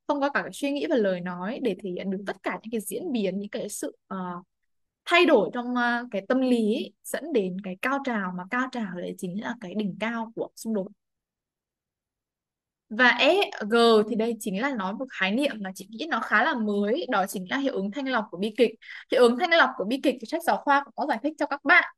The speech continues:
Ở đây thì chị sẽ tóm tắt lại, đó chính là hiệu ứng thanh lọc sẽ chia làm ba quá trình. Thứ nhất là theo dõi, thứ hai là cảm nhận,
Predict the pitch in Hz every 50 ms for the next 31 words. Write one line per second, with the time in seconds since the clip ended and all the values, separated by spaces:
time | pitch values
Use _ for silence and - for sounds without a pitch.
0 | _ _ _ _ _ _ _ _ _ - 196 196 226 254 294 269 247 254 - -
1 | 285 - 220 202 208 277 330 370 359 330 302 - - 214 - 202 202 - 196 180
2 | 175 190 226 294 294 - 214 202 202 269 277 269 269 277 233 226 - - - -
3 | - 330 294 254 220 190 196 240 247 247 247 247 202 196 - - 277 277 220 190
4 | - - - - _ _ _ _ _ _ - 269 269 415 440 370 240 - 269 269
5 | 254 254 262 269 - - - 349 359 - 262 247 254 294 311 302 277 226 - 208
6 | 196 180 - _ 185 185 233 226